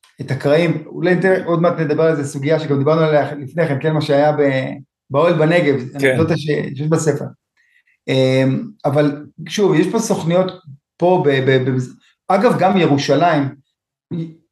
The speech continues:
Speaker 1: שיש שם סוכנות טיקה, אני לא יודע מי שמכיר, סוכנות טורקית שיוש-, שהיא ממשלתית והיא הכי מקורבת לארדואן, העבירה מאות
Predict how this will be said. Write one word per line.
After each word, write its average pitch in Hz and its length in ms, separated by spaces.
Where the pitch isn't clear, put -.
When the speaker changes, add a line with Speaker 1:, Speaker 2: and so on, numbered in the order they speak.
Speaker 1:
שיש 156 420
שם 160 180
סוכנות 165 440
טיקה, 202 420
אני 151 100
לא 156 60
יודע 160 120
מי 160 80
שמכיר, 151 400
סוכנות 170 440
טורקית 175 400
שיוש-, - 500
שהיא 147 120
ממשלתית 143 760
והיא 131 240
הכי - 180
מקורבת 185 500
לארדואן, 143 480
העבירה 160 880
מאות 185 680